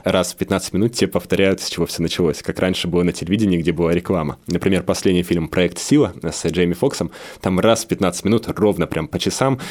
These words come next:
тебе показывают флешбэк, как герой едет со своей дочерью и теряет свою дочь.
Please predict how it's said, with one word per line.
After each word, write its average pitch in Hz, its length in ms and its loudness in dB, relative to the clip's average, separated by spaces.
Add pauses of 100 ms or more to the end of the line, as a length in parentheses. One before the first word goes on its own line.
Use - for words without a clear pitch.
(180)
тебе 95 200 2
показывают 87 420 0
флешбэк, 92 520 0
как - 120 2
герой 92 280 2
едет 90 200 2
со - 120 -8
своей 95 200 2
дочерью 95 380 2
и - 20 2
теряет 104 360 4
свою 101 220 2
дочь. 95 280 0